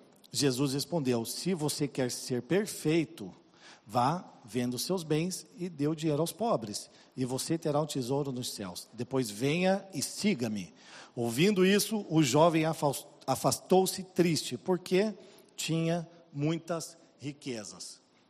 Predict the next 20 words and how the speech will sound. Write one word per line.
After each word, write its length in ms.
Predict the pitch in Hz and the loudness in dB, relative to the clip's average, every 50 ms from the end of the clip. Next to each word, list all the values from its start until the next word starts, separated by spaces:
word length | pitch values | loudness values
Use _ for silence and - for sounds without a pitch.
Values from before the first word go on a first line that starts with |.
| _ _ | _ _
É 80 | - 180 | -4 -4
interessante 560 | 185 - 220 208 196 - - 233 247 240 247 | 2 2 4 4 4 4 2 2 0 2 2
nós 180 | 226 202 185 165 | 2 2 4 4
olharmos 400 | 185 170 170 185 190 190 165 - | 4 6 6 6 6 4 0 0
para 180 | - 170 165 | 0 2 2
esse 200 | 165 151 - 160 | 2 0 0 -4
texto 380 | - - 170 175 202 190 - 175 | -4 2 4 4 4 4 2 -2
no 100 | 151 147 | -2 -2
versículo 480 | 135 151 143 - - 165 170 - 165 147 | 0 -2 -2 0 -2 -2 0 0 -2 0
dezoito, 480 | 135 139 131 117 139 170 180 170 - | 2 0 0 2 4 4 4 2 0
quando 240 | - 170 175 175 160 | -2 -2 0 0 2
Jesus, 440 | 139 151 151 135 131 165 190 175 139 | 2 2 2 2 2 2 2 2 2
ele 160 | 156 156 156 | 0 0 0
está 300 | 160 - - - 175 196 | -2 -2 0 0 0 0
falando 340 | 180 - 175 156 160 170 165 | 0 0 -2 0 0 -2 -2
sobre 240 | 156 - 165 143 143 | -4 -6 -4 -4 -4
a 40 | 139 | -4
questão 260 | - 143 - 156 156 | -4 -4 0 0 0
dos 140 | 147 127 131 | 0 0 2
mandamentos, 640 | 143 147 139 139 127 127 147 185 196 190 156 123 | 2 2 4 4 2 4 4 2 2 2 0 -6